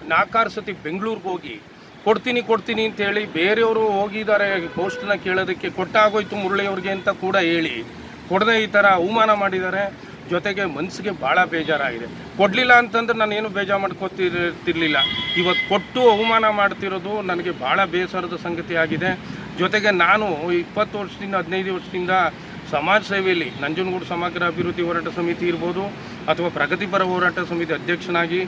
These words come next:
ಹಲವಾರು ಸಮಾಜ ಸೇವೆಗಳ ಕೆಲಸ ಮಾಡ್ಕೊಂಡ್ಬಂದಿರೋ ನಾನು ಈಗಿನವನೇನಲ್ಲ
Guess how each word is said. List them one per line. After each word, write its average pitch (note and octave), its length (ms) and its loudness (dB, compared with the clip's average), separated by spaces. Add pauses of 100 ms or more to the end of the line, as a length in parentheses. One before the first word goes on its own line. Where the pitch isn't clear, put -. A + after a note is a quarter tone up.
(360)
ಹಲವಾರು A3+ 400 8
ಸಮಾಜ G#3 340 2 (100)
ಸೇವೆಗಳ F#3 400 0
ಕೆಲಸ D#3 300 -6
ಮಾಡ್ಕೊಂಡ್ಬಂದಿರೋ D#3+ 720 -4
ನಾನು D3 240 -2
ಈಗಿನವನೇನಲ್ಲ F#3 840 0